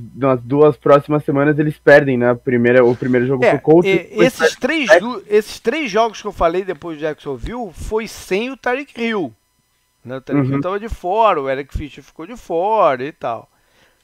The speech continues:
Speaker 1: E eu lembro, né, a gente falando sobre eles no campeonato, que a gente comentou que as defesas desses times, elas estavam fazendo coisas parecidas, né, entre elas. Aqui,
Speaker 2: Uhum.
Speaker 1: aí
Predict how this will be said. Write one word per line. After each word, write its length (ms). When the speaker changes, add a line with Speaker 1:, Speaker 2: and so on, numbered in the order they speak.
Speaker 1:
E 920
eu 180
lembro, 380
né, 120
a 60
gente 220
falando 360
sobre 300
eles 140
no 100
campeonato, 640
que 280
a 80
gente 260
comentou 420
que 120
as 100
defesas 500
desses 320
times, 480
elas 300
estavam 360
fazendo 380
coisas 340
parecidas, 680
né, 180
entre 280
elas. 360
Aqui, 280
Speaker 2:
Uhum. 220
Speaker 1:
aí 260